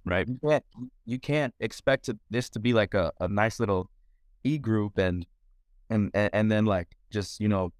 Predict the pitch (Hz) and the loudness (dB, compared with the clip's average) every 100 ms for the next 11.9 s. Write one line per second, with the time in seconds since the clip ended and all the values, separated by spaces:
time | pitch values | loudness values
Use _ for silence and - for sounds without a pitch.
0 | - - 151 120 110 90 - 92 - 127 | -12 -2 0 0 -2 -4 -2 -4 -2 -4
1 | 117 90 107 95 - 123 - 123 107 92 | -4 -2 0 0 0 -2 -2 -2 2 2
2 | 82 - 107 104 87 90 101 95 101 - | 0 -2 0 0 0 -2 -2 -2 -4 -4
3 | - 123 123 123 95 95 110 120 131 - | -4 -2 -2 -2 -4 0 0 0 -2 -2
4 | 101 92 127 107 95 107 107 123 104 80 | -4 -2 -2 0 -4 -6 -4 -2 -2 0
5 | 117 123 98 98 95 90 - 87 90 90 | 0 0 0 0 0 -2 -4 -6 -4 -2
6 | 101 - _ 92 87 85 131 139 95 85 | -2 -4 _ -6 -4 -2 -2 0 -2 -6
7 | - _ _ - - - 123 - 135 - | -16 _ _ -12 -4 -2 -2 -2 -4 -2
8 | 131 - 127 120 113 143 127 104 101 98 | -4 0 0 0 -2 -2 -2 -2 -2 0
9 | 95 - 117 139 - 92 - 90 98 90 | -2 0 0 0 -2 -4 -6 -6 -4 -4
10 | 87 80 - _ _ _ _ _ _ - | -4 -6 -12 _ _ _ _ _ _ -2
11 | 104 95 87 85 _ _ - - 107 | 2 2 -2 -6 _ _ -8 0 0